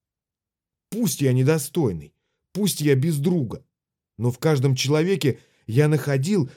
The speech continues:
или упорно искал хорошее, возможность хорошего, и ждал, что в каждом в какое-то мгновение может распахнуться необыкновенный мир. Вот это меня и спасало. Из горемыки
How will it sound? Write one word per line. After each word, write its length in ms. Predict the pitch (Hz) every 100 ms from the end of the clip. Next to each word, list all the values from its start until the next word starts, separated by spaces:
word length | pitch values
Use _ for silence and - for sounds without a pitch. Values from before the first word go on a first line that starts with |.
| _
или 140 | 131
упорно 520 | 156 131 147 196 175 151
искал 300 | 131 170 156
хорошее, 680 | 185 202 202 113 - - _ _ _
возможность 640 | 131 196 233 185 104 92
хорошего, 560 | - 170 156 - - - _ _ _ _ _
и 80 | -
ждал, 480 | 101 101 156 160 135 _ _ _
что 200 | - 139
в 100 | 127
каждом 380 | - 170 135 131
в 40 |
какое-то 400 | 135 127 160 139
мгновение 520 | 135 135 147 180 156
может 300 | 131 151 131
распахнуться 760 | 139 131 143 131 175 175 156 127 - -
необыкновенный 840 | 123 143 139 131 147 151 170 160 170
мир. 400 | 180 165 90 - _ _ _ _ _ _ _ _
Вот 360 | 92 110 127 - _
это 460 | 151 185 180 143 95 _ _ _
меня 340 | 120 143 147
и 40 | 139
спасало. 680 | 139 160 - 170 107 67 _ _ _ _ _ _ _ -
Из 160 | 110
горемыки 640 | 113 147 190 240 175 143